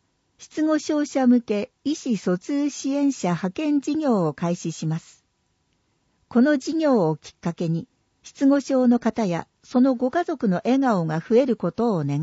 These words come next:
い、事業開始に向けた準備を進めていきます。問い合わせ先、障害者施策課、施策推進係。電話、三六四七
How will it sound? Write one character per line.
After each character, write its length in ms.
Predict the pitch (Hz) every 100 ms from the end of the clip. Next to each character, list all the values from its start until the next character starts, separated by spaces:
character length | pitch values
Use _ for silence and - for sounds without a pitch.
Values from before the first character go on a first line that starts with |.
| 180
い、 80 | 170 _ _ _ _ _ _ -
事 180 | 240 311
業 260 | 320 247
開 240 | 202 196 220
始 160 | 240
に 100 | 226
向 140 | 214 214
け 140 | 220
た 160 | 220 208
準 260 | 262 320
備 160 | 320 226
を 80 | 165
進 300 | - - 185
め 100 | 180
て 120 | 180
い 100 | 165
き 160 | - 156
ま 120 | 165
す。 220 | - _ _ _ _ _ _ _ _ _ _ _ _ _ _ _ _ -
問 200 | 262 262
い 60 |
合 80 | 254
わ 80 | 233
せ 120 | 226
先、 420 | - 185 - - _ _ _ _
障 360 | - 294 330 311
害 180 | 320
者 240 | 302 180 160
施 180 | - 170
策 360 | 202 190 -
課、 200 | 175 175 - _ _
施 200 | - 202
策 300 | - 302 -
推 240 | 277 247 262
進 300 | - 247 226
係。 400 | 214 160 143 - _ _ _ _ _ _ _ _ _
電 240 | 208 214 208
話、 220 | 180 - _ _ _ _
三 300 | - 294 320
六 240 | 330 196
四 280 | 165 190 185
七 340 | 190 156 -